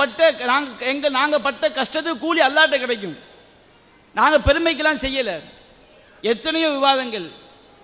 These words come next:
பல நாட்கள் கண் விழித்து கிடப்போம். அப்பாஸ் அலி அவர் மாற்று கொள்கைக்கு போயிட்டாரு. அப்பாஸ் அலி, நானாக இருந்தாலும் சரி, எம் ஏ சுலைமானாக இருந்தாலும் சரி, எம் எஸ் சுலைமானாக இருந்தாலும் சரி,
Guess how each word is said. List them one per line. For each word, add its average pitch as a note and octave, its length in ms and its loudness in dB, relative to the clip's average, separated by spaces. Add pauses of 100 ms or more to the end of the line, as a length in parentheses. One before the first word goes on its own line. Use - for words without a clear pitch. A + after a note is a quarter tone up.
(300)
பல C4+ 240 4 (100)
நாட்கள் D4+ 420 0
கண் D4 220 0
விழித்து E4 260 -4
கிடப்போம். F#3 400 -8 (320)
அப்பாஸ் A3 440 2
அலி A#3+ 120 -4 (100)
அவர் C4 160 -2 (100)
மாற்று C4+ 280 -2
கொள்கைக்கு C4+ 380 -4
போயிட்டாரு. A3 380 -4 (960)
அப்பாஸ் A3+ 480 0
அலி, A3+ 180 -4 (1000)
நானாக B3+ 480 4
இருந்தாலும் A3+ 440 -4
சரி, A3 200 -4 (800)
எம் C4+ 120 0
ஏ C#4 80 2 (100)
சுலைமானாக B3 560 0
இருந்தாலும் G#3+ 340 -4
சரி, B3 180 -4
எம் B3+ 140 -2
எஸ் C4 140 -2
சுலைமானாக A#3+ 480 -2
இருந்தாலும் G#3 320 -8
சரி, A3 180 -4